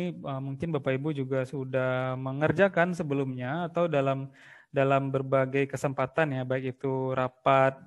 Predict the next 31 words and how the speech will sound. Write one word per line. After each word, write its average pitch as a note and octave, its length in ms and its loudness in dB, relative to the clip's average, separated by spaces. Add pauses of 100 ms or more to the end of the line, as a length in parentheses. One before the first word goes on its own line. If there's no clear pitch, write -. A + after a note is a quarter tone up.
di C3+ 240 -2
Dinas C3 320 -4
Kesehatan C3 560 -6
Kabupaten C#3+ 800 -2
atau C3 160 -4
di C3+ 160 -4
Puskesmas C#3+ 640 -4
ya, C3 160 -2
Lokakarya C3 560 2
itu E3+ 160 0
sebenarnya E3 480 -2 (480)
masalah-masalah C#3 720 0
kesehatan C#3 560 0
yang C#3+ 80 -4
dihadapi C3+ 480 0
itu C#3+ 160 -4
tentu F3 240 -6
Bapak C#3 320 -4
Ibu D#3 80 -6
sudah C3+ 320 -4
tidak C3 240 -2
asing B2+ 240 -8
lagi B2+ 480 -4
ya A#2+ 160 -8 (480)
dalam C3 320 2
melakukan, A#2+ 720 -4
eh, A#2+ 640 -8 (160)
dalam C3 240 -2
melakukan B2+ 400 -4
program B2 400 -2
tersebut. A#2+ 560 -10